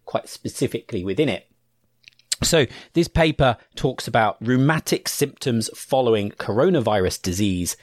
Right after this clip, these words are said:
twenty nineteen, or covid nineteen, as we've come to know it, um, a chronic post-covid nineteen condition. So we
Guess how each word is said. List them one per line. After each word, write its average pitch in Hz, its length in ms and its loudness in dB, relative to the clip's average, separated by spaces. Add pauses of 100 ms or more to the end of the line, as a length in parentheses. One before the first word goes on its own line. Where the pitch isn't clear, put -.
(160)
twenty 92 240 -2
nineteen, 90 540 0 (200)
or 85 300 0 (420)
covid 90 340 -2
nineteen, 95 640 -2
as 92 100 -8
we've 85 160 -4
come 101 160 0
to - 80 -6
know 101 100 2
it, 131 160 0 (280)
um, 120 240 2
a - 60 -10
chronic - 480 -2
post-covid 147 800 0
nineteen 120 500 2
condition. 104 600 -2 (480)
So 139 360 0 (680)
we 139 460 -2